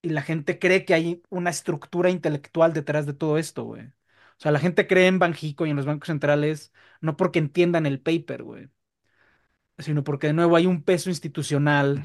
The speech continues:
y dices, "Ah, no, pues tienen a doscientos mil millones de economistas, algo han de saber". Eh,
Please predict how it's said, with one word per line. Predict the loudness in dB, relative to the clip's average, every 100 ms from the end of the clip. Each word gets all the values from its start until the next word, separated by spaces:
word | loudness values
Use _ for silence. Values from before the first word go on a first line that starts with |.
| -8
y | -8
dices, | -6 -6
"Ah, | -4 -2
no, | 0 -2
pues | -4
tienen | -4 0
a | -2
doscientos | -2 -6 -4 -2
mil | -2
millones | -2 -2 -2 -4
de | -8
economistas, | -10 -8 -6 -8 -12 -6
algo | -4 -2
han | -4 -6
de | -10
saber". | -10 -8 -8 _ _ _ _ _ _ _ _ _ _ _ _ _
Eh, | _